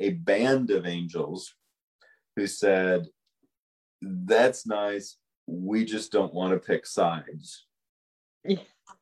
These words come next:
Speaker 1: We're not gonna fight on either one." And that, that God threw them out of heaven, but that they weren't evil, exactly.
Speaker 2: Mm-hmm.
Speaker 1: And so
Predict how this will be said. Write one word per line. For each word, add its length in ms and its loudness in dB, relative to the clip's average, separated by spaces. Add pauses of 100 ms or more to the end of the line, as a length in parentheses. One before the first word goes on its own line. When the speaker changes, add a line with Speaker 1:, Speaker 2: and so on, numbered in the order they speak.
(480)
Speaker 1:
We're 300 4
not 240 6
gonna 180 2
fight 340 2
on 160 -4
either 280 -8
one." 220 -12 (540)
And 320 -4
that, 220 2 (540)
that 220 0
God 380 2 (280)
threw 320 4
them 200 0
out 160 4
of 180 0
heaven, 440 -8 (640)
but 580 2 (720)
that 200 -10
they 100 2
weren't 260 -4 (100)
evil, 600 -4 (460)
exactly. 600 -2
Speaker 2:
Mm-hmm. 80 -8 (880)
Speaker 1:
And 220 -4
so 760 4